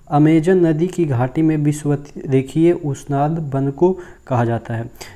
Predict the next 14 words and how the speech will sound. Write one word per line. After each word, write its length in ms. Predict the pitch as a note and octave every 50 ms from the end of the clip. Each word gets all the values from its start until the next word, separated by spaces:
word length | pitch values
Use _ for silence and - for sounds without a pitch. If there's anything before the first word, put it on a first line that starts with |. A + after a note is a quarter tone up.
| - - C3+
जो 120 | C#3+ E3+
अमेजन 520 | - - D3+ D3+ D3+ D#3 D3 E3 F3 F3 E3+
नदी 160 | D#3+ E3 E3+
घाटी 400 | C#3 A#2+ A#2 - - - E3+ D#3
है, 300 | B2+ A#2+ A#2+ B2+ D3+ - - - - - - - - - - - - - - - - _ _ - - - -
वहाँ 440 | C3+ D3 C3+ C3 E3+ F#3+ G#3 G#3 -
पे 120 | G3+ G3 F#3+
अमेजन 440 | - - D3 D3 D3+ C#3+ D#3 F3+
हालांकि 320 | E3 D#3 E3+ E3+ E3 - E3
बहुत 220 | D3 D3+ F3+ F3+
बड़ी 200 | D#3+ D3+ E3 G3
नदी 260 | F#3 D#3 C3 A#2+ B2+
है, 280 | B2 A#2 A#2+ D3 F3 F#3+
तो 600 | F#3+ - - - F#3 F#3 G3 G3 G3+ G3+ F#3+ -